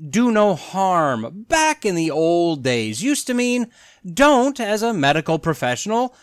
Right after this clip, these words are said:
do anything that could negatively impact a patient." Right to privacy used to mean a person was not required to reveal information about him or herself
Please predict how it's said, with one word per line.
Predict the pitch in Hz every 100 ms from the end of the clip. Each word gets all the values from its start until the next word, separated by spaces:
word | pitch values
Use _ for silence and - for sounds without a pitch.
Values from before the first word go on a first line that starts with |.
| _
do | - 339
anything | 330 330 277 254 240
that | 233
could | 226 180
negatively | 156 170 180 180 165 175 143
impact | 147 139 143 139
a | 123
patient." | - 104 101 - 101 95 - _ _ _ -
Right | 98 110 147
to | -
privacy | 208 - - 277 320 302 269 - 175
used | 196 294 -
to | 277
mean | 262 262
a | 254
person | - 254 240 254
was | 247 214
not | 226 233 247 233
required | 247 233 - 262 285 233 214 208 - - -
to | 247
reveal | 233 240 196 208 220
information | 220 202 220 214 175 170 196
about | 190 175 175
him | 143 156 165
or | 165 160
herself | 156 156 - 277 240 240